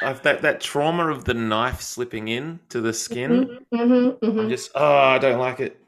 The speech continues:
Speaker 2: Because it was a slice rather than a cut, there was just this moment I went, "Oh, I, I really might pass out." I'm usually really good in an emergency. Like, I
Speaker 1: Mm-hmm.
Speaker 2: go, I got very, very focused.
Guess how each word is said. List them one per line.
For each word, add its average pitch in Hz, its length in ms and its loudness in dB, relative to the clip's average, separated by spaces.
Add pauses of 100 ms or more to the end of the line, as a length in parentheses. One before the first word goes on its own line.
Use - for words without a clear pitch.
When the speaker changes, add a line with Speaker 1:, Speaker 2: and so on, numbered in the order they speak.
(380)
Speaker 2:
Because 262 320 2
it 294 80 2
was 226 140 2
a 180 40 0
slice 226 600 -6
rather 196 260 -4
than 170 120 -6
a 170 60 -6
cut, - 360 -4
there 214 100 2
was 196 80 -2
just 233 140 -6
this 233 160 -8
moment 190 260 -2
I 185 60 -2
went, 180 280 -4
"Oh, 262 440 -2
I, 190 260 -2
I 170 140 -6
really 180 280 -2
might 180 240 -4
pass 170 300 -10
out." - 220 -6
I'm 349 120 -2
usually 392 480 0
really 269 380 -4
good 214 420 2
in 190 480 -2 (160)
an 185 80 -4
emergency. 190 720 -6 (240)
Like, 139 120 0
I - 100 2
Speaker 1:
Mm-hmm. 139 80 -2
Speaker 2:
go, 170 340 -6
I 180 40 -4
got 180 160 -2
very, 185 320 4
very 180 180 2
focused. 175 400 -8